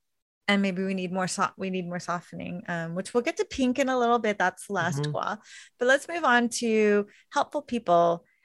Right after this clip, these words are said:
Speaker 1: and travel and benefactors, which is Chen. And this is the area that's related to heaven and metal elements. It's color gray,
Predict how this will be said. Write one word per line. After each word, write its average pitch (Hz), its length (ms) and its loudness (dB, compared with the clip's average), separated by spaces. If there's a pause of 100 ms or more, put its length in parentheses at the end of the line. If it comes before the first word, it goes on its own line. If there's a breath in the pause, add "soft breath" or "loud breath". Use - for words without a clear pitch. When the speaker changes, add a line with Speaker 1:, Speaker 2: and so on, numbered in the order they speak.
(220)
Speaker 1:
and 190 420 0
travel 190 460 4
and 185 100 -2
benefactors, 180 800 0
which 185 200 -8
is - 160 -16
Chen. 175 560 0
And 220 260 -2
this 311 300 -2
is 359 220 -2
the 349 180 2
area 208 340 6
that's - 260 0
related 180 420 -2
to 185 40 -10
heaven 214 580 2 (440 soft breath)
and 196 180 4
metal 214 260 6
elements. 180 520 -2
It's 208 100 -12
color 254 300 -2
gray, 190 880 0